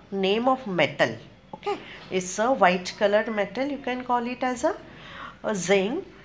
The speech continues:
It's, uh, iron articles, means the, if take example of the, our pipeline, which is the pipes which are fitted in the bathroom fittings.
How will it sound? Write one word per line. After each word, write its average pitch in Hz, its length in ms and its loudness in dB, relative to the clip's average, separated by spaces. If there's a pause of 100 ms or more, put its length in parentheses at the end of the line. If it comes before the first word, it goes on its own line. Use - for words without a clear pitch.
(160)
It's, - 460 -4 (340)
uh, 202 360 6
iron 285 340 10
articles, 160 800 0
means 208 360 -4
the, 214 440 2 (120)
if 180 240 -8 (120)
take 202 200 -2
example 226 520 -2
of 214 140 0
the, 294 220 2 (320)
our 214 220 2
pipeline, 190 760 0 (100)
which 185 240 -10
is 196 320 -4 (140)
the 202 100 -6
pipes 202 640 2 (360)
which 190 200 -8
are 202 120 -2 (140)
fitted 247 400 -6
in 220 120 -6
the 214 100 -2
bathroom 185 560 0
fittings. - 760 -8